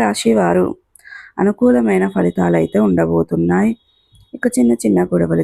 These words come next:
జరిగే పరిస్థితులు అయితే కనిపిస్తున్నాయి. ఈరోజు భాగస్వామి అనుకూల ఫలితాలు కూడా, నిర్ణయాలు కూడా కనిపిస్తున్నాయి. కన్యా రాశి వారికి అనుకూలమైన ఫలితాలు అయితే ఉన్నాయి. ఈ అంశంలో మిశ్రమమైన ఫలితాలు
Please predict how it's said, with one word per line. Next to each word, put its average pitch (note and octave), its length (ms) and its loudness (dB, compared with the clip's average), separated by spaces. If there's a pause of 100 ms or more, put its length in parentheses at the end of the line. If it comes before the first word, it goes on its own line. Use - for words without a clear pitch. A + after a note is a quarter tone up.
జరిగే E3+ 260 -2 (100)
పరిస్థితులు E3 520 -6
అయితే E3+ 140 -8 (100)
కనిపిస్తున్నాయి. F#3 760 -4 (580)
ఈరోజు A3 400 2 (140)
భాగస్వామి F#3 640 0 (440)
అనుకూల G3+ 360 0 (100)
ఫలితాలు F3 440 -2 (100)
కూడా, E3+ 200 0 (100)
నిర్ణయాలు F#3+ 540 0 (100)
కూడా E3+ 240 -2 (600)
కనిపిస్తున్నాయి. F3+ 840 0 (440)
కన్యా A3+ 360 2
రాశి A#3 340 0
వారికి F3+ 460 -2
అనుకూలమైన G3+ 680 0
ఫలితాలు E3+ 460 -4
అయితే G3 220 0 (680)
ఉన్నాయి. F3+ 380 2 (100)
ఈ - 20 4 (120)
అంశంలో A3 420 0 (100)
మిశ్రమమైన G3+ 520 0
ఫలితాలు E3+ 500 -2